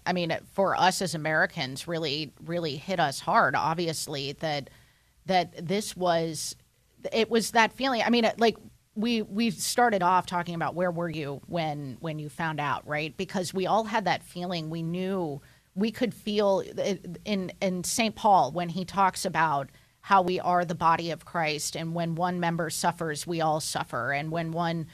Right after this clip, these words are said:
has success, we all rejoice. Well, we all felt that suffering. We felt that in a very real way, what Saint Paul was saying in his letter.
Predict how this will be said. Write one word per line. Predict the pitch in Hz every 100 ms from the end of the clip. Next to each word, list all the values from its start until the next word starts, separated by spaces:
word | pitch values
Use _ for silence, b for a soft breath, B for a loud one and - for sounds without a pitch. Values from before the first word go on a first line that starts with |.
| B B B
has | 196 190 175
success, | 165 - 180 - 185 156 147 180
we | 180
all | 165 170
rejoice. | 165 165 147 175 143 - - b b b -
Well, | 196
we | 180 247 254
all | - 196 185
felt | 170 - 170 156
that | 175 143
suffering. | - - 165 135 120 123 - b b
We | 170 226
felt | 220 - 214 196 202 -
that | 165 143 139
in | 175
a | 160
very | 175 185 185
real | 147 156 180 175 175
way, | 143 156 139 143 143 143
what | 170 175
Saint | 170 190 160
Paul | - 180 170
was | 147 -
saying | - 175 156 135 143 b b b b -
in | 185
his | 170 170 156
letter. | 165 160 - - 107